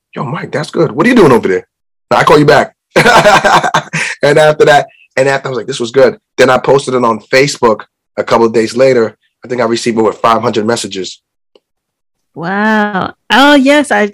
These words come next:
Speaker 2: I got to see that. Um, it's, like, about fifteen minutes long. And I was gonna ask you,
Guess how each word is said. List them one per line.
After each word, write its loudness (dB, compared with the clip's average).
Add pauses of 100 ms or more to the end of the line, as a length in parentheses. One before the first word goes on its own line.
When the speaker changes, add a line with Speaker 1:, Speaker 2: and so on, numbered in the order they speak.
Speaker 2:
I -2
got -2
to 0
see -4
that. -2
Um, -4 (460)
it's, -4
like, -2
about -4
fifteen -4
minutes -6
long. -2
And -4
I 0
was -2
gonna -2
ask -6
you, 0